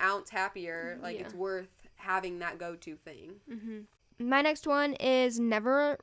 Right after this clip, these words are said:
Speaker 2: rely on others to give you what you want or bring you happiness. You have to be happy with yourself and content with yourself. And I don't wanna bash my mom or my father, but when I think of this is, um, in high school, my teeth were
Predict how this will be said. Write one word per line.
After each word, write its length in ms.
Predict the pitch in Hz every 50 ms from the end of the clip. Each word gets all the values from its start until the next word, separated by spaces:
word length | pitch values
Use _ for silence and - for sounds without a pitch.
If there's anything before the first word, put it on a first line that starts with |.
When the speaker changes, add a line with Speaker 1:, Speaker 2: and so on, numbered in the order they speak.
| _
Speaker 2:
rely 440 | - 269 262 233 226 220 214 220 226 233
on 120 | 240 -
others 400 | - 214 214 214 214 226 226 -
to 100 | - -
give 220 | 214 220 220 208 220
you 120 | 226 233
what 160 | 226 240 -
you 140 | - 269 285
want 480 | 269 254 240 226 240 254 - - - - -
or 80 | - 233
bring 200 | 214 - 233 226
you 100 | 233 247
happiness. 600 | 233 220 240 226 - - 226 220 226 226 - - -
You 160 | 220 220 240
have 320 | 254 254 277 285 277 - -
to 300 | - 285 262 254 240 226 - _ - 226
be 160 | 254 254 254
happy 540 | 247 240 220 214 208 220 - 240 233 233 233
with 320 | 220 214 220 220 214 -
yourself 420 | 214 220 - - 214 208 214 220 -
and 140 | 233 214 220
content 340 | 226 214 - 233 226 - -
with 140 | 226 220
yourself. 500 | 226 220 220 - 226 - - 220 - - _ -
And 360 | 254 254 254 247 247 240 240 - _ _ _ -
I 100 | 226 247
don't 140 | 254 254 254
wanna 140 | 285 294 269
bash 360 | 277 247 240 262 254 - -
my 160 | 254 247 240
mom 380 | 240 226 220 220 220 214 220 -
or 140 | - 240 240
my 160 | 240 240 247
father, 560 | 240 - 220 208 220 214 226 220 226 233 247 262 254 233 214 - -
but 500 | 285 302 311 262 247 - - - - - - - _ _ -
when 300 | 233 220 233 247 247 240
I 160 | 233 247 302
think 180 | 294 302 269 269
of 80 | 233 214
this 320 | 240 233 240 233 - - - -
is, 460 | 240 233 233 226 220 165 - - - - - - - _ -
um, 420 | 254 254 247 233 208 - - - - -
in 100 | 269 294
high 240 | 262 294 294 285
school, 500 | 285 - - - 240 240 233 233 - - - _ _ _ _ _ _ - 214 -
my 180 | 214 226 247 247
teeth 320 | - - 269 254 233 - -
were 240 | 226 220 214 -